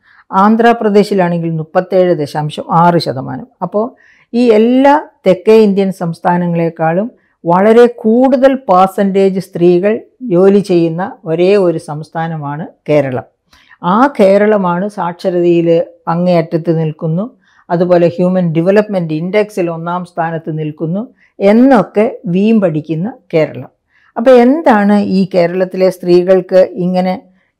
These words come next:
ആ, തൊഴിൽ ഉപേക്ഷിക്കേണ്ടി വരുന്നത്? ഒരുപാട് കാരണങ്ങൾ കാണും. അതുപോലെ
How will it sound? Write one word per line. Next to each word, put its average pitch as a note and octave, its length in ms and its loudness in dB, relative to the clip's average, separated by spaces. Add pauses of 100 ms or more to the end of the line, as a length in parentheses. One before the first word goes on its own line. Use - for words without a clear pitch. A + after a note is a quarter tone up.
ആ, F3 180 0
തൊഴിൽ F3+ 360 2
ഉപേക്ഷിക്കേണ്ടി F3+ 720 0
വരുന്നത്? F3 400 -2
ഒരുപാട് G#3+ 520 -6
കാരണങ്ങൾ A#3 600 -2
കാണും. C#3+ 220 -8 (120)
അതുപോലെ A3+ 440 2